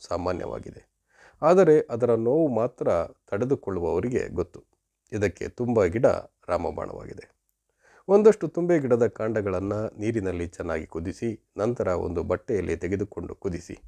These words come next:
ಇಳಿಸಿಕೊಂಡು ನೀರಿನಲ್ಲಿ ಅದ್ದಿ ನೋವು ಇರುವ ಜಾಗಕ್ಕೆ ಒತ್ತಿಕೊಳ್ಳಿ. ಇದರಿಂದ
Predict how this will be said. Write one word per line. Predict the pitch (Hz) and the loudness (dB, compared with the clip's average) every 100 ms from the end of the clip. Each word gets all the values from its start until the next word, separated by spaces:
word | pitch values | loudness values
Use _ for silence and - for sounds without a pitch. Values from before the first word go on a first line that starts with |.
| - _ _ - | -20 _ _ -6
ಇಳಿಸಿಕೊಂಡು | 113 107 - - 90 147 - - _ _ _ - | -4 -4 -4 -4 0 2 0 -4 _ _ _ 0
ನೀರಿನಲ್ಲಿ | 135 165 139 110 104 | 4 6 6 4 0
ಅದ್ದಿ | - 123 143 98 - _ - | -2 -2 0 -2 -4 _ -4
ನೋವು | 113 160 104 | 0 0 0
ಇರುವ | 101 90 | -2 -2
ಜಾಗಕ್ಕೆ | 80 87 117 - - - | 0 -2 -4 -8 -14 -8
ಒತ್ತಿಕೊಳ್ಳಿ. | - 165 - - - - _ _ _ - | -6 -6 -8 -12 -14 -14 _ _ _ -10
ಇದರಿಂದ | 92 92 101 117 | -4 -2 0 0